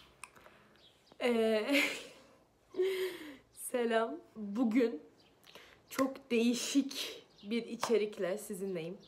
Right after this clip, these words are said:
Geçen hafta periodontoloji stajım vardı ve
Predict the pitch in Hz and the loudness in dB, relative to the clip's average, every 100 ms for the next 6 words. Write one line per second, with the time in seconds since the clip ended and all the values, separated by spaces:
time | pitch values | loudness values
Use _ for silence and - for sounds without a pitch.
0 | - - 254 254 294 277 - - 254 285 | -20 2 2 4 2 2 -2 -4 -4 -6
1 | - - - - 240 233 220 214 214 226 | -14 -20 -20 -2 2 4 4 4 0 0
2 | 220 208 220 - 208 196 220 196 190 190 | 0 -2 -6 -4 -2 -2 -2 0 -2 -4
3 | 233 226 | 0 2